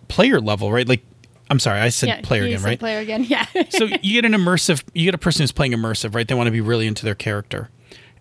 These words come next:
Speaker 1: And, um, they wanna just, you know, they wanna have conversations as their character or whatever. And then they're trying to engage a player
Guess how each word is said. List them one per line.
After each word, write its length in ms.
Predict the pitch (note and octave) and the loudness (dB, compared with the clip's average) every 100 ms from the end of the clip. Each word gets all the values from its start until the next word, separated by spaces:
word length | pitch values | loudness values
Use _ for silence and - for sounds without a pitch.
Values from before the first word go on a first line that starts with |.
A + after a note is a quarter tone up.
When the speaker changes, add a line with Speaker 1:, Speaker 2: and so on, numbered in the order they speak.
| - | -2
Speaker 1:
And, 500 | B2+ A#2+ A2+ A2 G#2 - - | 2 2 0 -2 -6 -10 -6
um, 500 | A2 G2+ G2+ G#2+ - - | -4 -2 -4 -8 -14 -8
they 380 | A#2+ A#2 D3+ D#3+ | -2 4 6 6
wanna 280 | B2 A2 A2 | 4 2 2
just, 280 | G#2 - | 0 -2
you 60 | A#2+ | -2
know, 180 | G#2 G2 | -2 0
they 100 | A2 | 0
wanna 140 | A2 | 0
have 100 | G#2 | -2
conversations 640 | - A#2+ G2+ - A#2 A#2 G2+ | -2 -2 0 2 2 2 0
as 140 | G#2+ | -2
their 80 | A#2 | -4
character 380 | A2+ A#2 G#2 G#2+ | -2 -2 -2 -2
or 40 | |
whatever. 280 | G2+ A#2 A2 | 0 0 0
And 140 | A#2+ A#2+ | 0 0
then 100 | A#2+ | 0
they're 80 | |
trying 240 | A2+ C#3+ B2+ | 0 2 2
to 80 | A#2+ | 2
engage 320 | A2 A2+ A2+ | 2 0 0
a 40 | |
player 400 | - B2 B2 A2 | -4 0 0 0